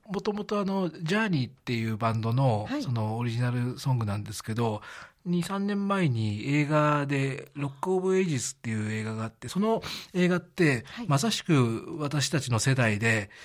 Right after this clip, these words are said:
Speaker 1: ロックが好きな人間が、
Speaker 2: うん。
Speaker 1: よく聴いた音楽が、
Speaker 2: あー。
Speaker 1: そのバックに流れる、そういうストーリーの中でね、まあ、形成されてる映画なんですけど、その中でカバーされてる、このジャーニーの「Don't Stop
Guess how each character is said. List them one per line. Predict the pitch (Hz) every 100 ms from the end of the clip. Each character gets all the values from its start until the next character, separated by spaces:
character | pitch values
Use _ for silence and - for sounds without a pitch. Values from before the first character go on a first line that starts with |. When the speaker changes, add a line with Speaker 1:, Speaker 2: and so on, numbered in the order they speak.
| - _
Speaker 1:
ロ | 135
ッ | 147
ク | -
が | 113 95
好 | -
き | 127
な | 113 101 101 92 _ _ -
人 | 123 113
間 | 117 117 120
が、 | 127 - - 202 -
Speaker 2:
う |
ん。 | 190
Speaker 1:
よ | 196
く | 170
聴 | - 143
い |
た | 135 120
音 | 135 135
楽 | 117 110
が、 | 107 101 95 -
Speaker 2:
あ | -
ー。 |
Speaker 1:
そ | 127
の | 113 107 107 110 110
バ | 123
ッ |
ク | -
に | 107
流 | 107 110 135
れ |
る、 | 127 101 101 -
そ | - 175
う |
い | 180
う |
ス | 165
ト | - 185
ー |
リ | 143
ー |
の | 113
中 | 104 98 101
で |
ね、 | 107 131 - - -
ま | 151 110
あ、 | 107
形 | 120
成 | 110 110
さ | 117
れ | 110
て | 117
る | 113
映 | 117
画 | 113 110
な | 110
ん |
で | 98
す | -
け | 123
ど、 | 107 - -
そ | - 180
の | 196
中 | 208 208
で | 143 135 113 - - -
カ | - 139
バ | 120
ー | 98
さ | 104
れ | 98
て | - 110
る、 | 165 139 101 - - -
こ | 113
の | 104 98 98 - _ _ _ 165
ジ | 120
ャ | 110
ー |
ニ | 95
ー | 90
の | 90 95 110
「Don't | 127
Stop | 135 - 139